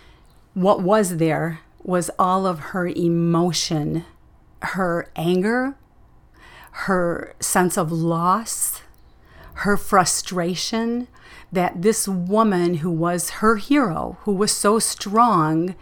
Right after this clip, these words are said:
was reduced to this, to not even knowing her own daughter. And in that moment,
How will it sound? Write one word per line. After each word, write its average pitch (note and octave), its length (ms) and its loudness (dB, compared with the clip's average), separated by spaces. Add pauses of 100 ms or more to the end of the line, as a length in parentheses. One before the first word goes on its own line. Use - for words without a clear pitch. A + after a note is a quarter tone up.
(300)
was F#3+ 220 0
reduced G3 540 0
to F#3+ 100 -2
this, D3+ 340 -2
to - 140 -4
not F3+ 200 2
even F3 340 2
knowing E3 360 4
her E3 200 -2
own D#3+ 240 4
daughter. D#3+ 540 -4 (1200)
And G3 140 4
in B3 240 6
that B3+ 220 4
moment, G3+ 800 0